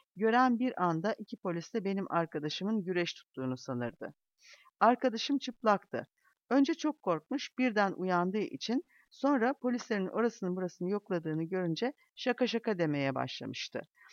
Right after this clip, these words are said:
Polisler hiçbir şey bulamadan gittiler. Arkadaşım, "O iri bıyıklı polis çok şakacıydı." dedi. "Bir el attı altıma, şöyle bir karıştırdı."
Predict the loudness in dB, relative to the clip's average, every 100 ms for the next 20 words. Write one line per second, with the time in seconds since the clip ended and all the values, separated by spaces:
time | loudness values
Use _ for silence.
0 | -14 -2 0 2 2 2 2 -4 -6 -2
1 | -2 0 0 2 2 0 0 -4 -6 -6
2 | -6 _ -20 _ 2 4 6 4 0 0
3 | -4 _ _ _ 4 4 4 2 2 4
4 | 0 0 -4 -2 -2 -2 -2 -4 -2 -4
5 | -2 -4 -2 -4 -4 -4 -4 -4 -6 _
6 | _ 2 4 4 2 4 4 2 -4 -2
7 | 2 2 0 -4 -2 -4 -8 -2 0 2
8 | 0 -4 -2 0 0 -2 -4 -6 -6